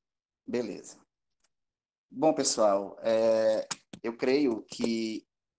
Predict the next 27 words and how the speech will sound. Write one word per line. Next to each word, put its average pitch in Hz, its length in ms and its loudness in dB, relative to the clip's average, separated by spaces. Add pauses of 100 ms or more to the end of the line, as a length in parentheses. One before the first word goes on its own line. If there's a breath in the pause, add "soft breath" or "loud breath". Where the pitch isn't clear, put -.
(600)
que 113 760 -4
a 120 60 0
maioria 143 380 6
aqui 143 140 0
não 143 100 0
me 139 100 2
conhece, 135 540 2
tá? 135 420 2
Meu 113 120 -4
nome 117 160 2
é - 20 0
Thiago, 120 640 4 (720)
é, 113 260 2
eu 113 40 0
sou - 120 -2
professor 131 520 2
do 156 120 -2
curso 131 240 -4
de 120 80 -6
Ciência 117 280 0
da 117 80 0
Computação 113 500 -4
da 107 80 2
Unifap, 110 680 0 (960)
é, 107 260 -2
trabalho 113 520 4
durante 110 680 0